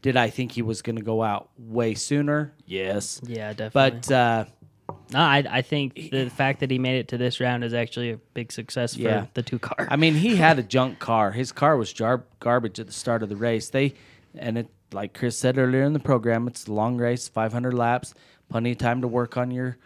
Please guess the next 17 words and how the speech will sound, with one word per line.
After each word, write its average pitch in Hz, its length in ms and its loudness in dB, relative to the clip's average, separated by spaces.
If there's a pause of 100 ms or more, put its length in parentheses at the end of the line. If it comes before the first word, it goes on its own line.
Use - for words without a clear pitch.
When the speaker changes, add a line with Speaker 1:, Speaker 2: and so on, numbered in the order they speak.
(300)
Speaker 1:
car 123 260 4
and 120 100 -2
get 120 140 0
it 123 40 -4
back 117 280 0
up 120 140 -4
to 127 100 -4
the 120 80 -4
front. 117 360 -2 (500)
Um, 123 360 2 (220)
I 139 120 6
think 190 300 2
he 185 340 -4
kinda 165 340 2
started 147 500 2
the 127 120 4
whole, 135 640 2